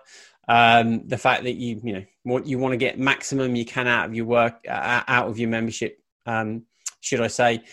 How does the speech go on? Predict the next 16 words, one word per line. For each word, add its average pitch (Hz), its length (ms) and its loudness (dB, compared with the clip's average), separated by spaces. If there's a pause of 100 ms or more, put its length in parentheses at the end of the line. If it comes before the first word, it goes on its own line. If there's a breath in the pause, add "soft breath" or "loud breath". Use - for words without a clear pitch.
(240 loud breath)
And 131 120 -2
so 147 100 2
you 143 220 2
go 143 180 6
to 131 120 -8
the 120 120 -6
gym 113 260 -2
for 120 280 -2
an 143 60 0
hour. 127 320 2 (360)
Your, 110 320 -6
your 110 220 -6
assumption 147 500 2
<laughs> 180 120 2
is - 120 -6
that 156 240 0